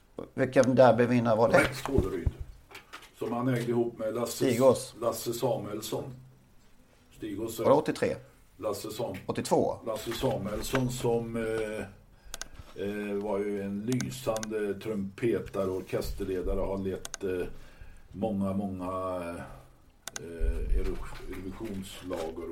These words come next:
Speaker 2: orkestrar. Eh, så att det var också en kulturpersonlighet, ingen tvekan om det.
Speaker 1: Var det innan Berglunds tid, alltså?
Speaker 2: Ja, det, det var det
Speaker 1: Hette
Speaker 2: nog, va? Eh,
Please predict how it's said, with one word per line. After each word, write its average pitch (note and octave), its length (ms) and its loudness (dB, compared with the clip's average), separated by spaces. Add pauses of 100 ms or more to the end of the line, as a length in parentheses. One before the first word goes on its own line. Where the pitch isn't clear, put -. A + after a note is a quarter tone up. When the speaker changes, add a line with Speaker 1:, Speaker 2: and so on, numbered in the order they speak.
(100)
Speaker 2:
orkestrar. D#2 600 -10 (800)
Eh, D#2+ 320 -14
så - 220 -12
att F2 140 -10
det A2 60 -6
var A#2 160 -4
också - 220 -6
en F#2+ 80 -8
kulturpersonlighet, F2 1120 -8 (140)
ingen F2+ 200 -12
tvekan - 420 -12
om - 100 -18
det. - 120 -10 (1120)
Speaker 1:
Var F#2+ 120 -2
det A#2+ 100 6
innan A#2 580 4
Berglunds B2+ 440 6
tid, B1+ 240 -2
alltså? - 400 -2 (120)
Speaker 2:
Ja, B2+ 260 4
det, C3 280 0
det B2+ 80 0
var A#2+ 160 0
det - 60 -2
Speaker 1:
Hette G2 200 -4
Speaker 2:
nog, - 40 -8
va? - 160 -12 (1300)
Eh, F#2+ 720 -8